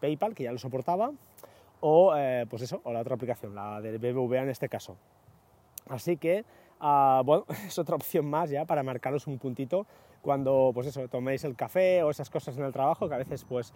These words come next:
pide uno y luego los demás le pagamos. Pues bueno, eh,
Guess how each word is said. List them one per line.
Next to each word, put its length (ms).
pide 260
uno 460
y 60
luego 180
los 140
demás 220
le 100
pagamos. 480
Pues 360
bueno, 260
eh, 540